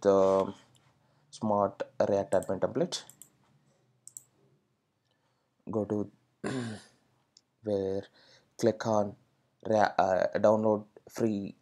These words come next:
React admin template. Once you, uh, where, where you need to give your,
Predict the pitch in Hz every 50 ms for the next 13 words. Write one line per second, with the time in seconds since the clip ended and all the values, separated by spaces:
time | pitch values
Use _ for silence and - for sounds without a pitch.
0 | _ - 98 98 101 101 98 92 - - - 95 90 - 98 95 90 92 87 -
1 | 131 160 180 - - - - _ _ _ _ _ _ _ _ _ _ _ _ _
2 | _ _ _ _ _ _ _ _ - - - - - - 104 107 104 104 104 -
3 | - - 107 107 107 104 101 101 98 92 90 - _ _ _ _ _ _ _ _
4 | _ _ _ _ _ _ _ - - - - - - 107 110 104 107 87 - -
5 | - 101 110 107 104 104 101 101 101 101 - - 110 104 101 - - _ _ -
6 | - - _ _ _ _ - 107 113 113 110 104 101 107 104 101 95 95 -